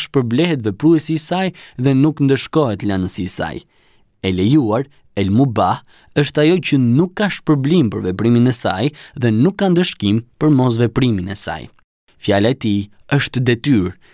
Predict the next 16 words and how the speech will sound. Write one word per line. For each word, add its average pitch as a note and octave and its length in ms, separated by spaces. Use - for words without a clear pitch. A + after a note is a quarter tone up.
ka G2+ 160
për B2+ 140
qëllim F3 280
se E3+ 160
kjo F3+ 140
çështje A#2+ 480
nuk B2+ 260
është D#3+ 300
prej C#3+ 160
të B2 140
pëlqyeshmes C3 840
dhe G2+ 240
as D3+ 240
prej D#3 200
të D3 120
lejuarës, C3 720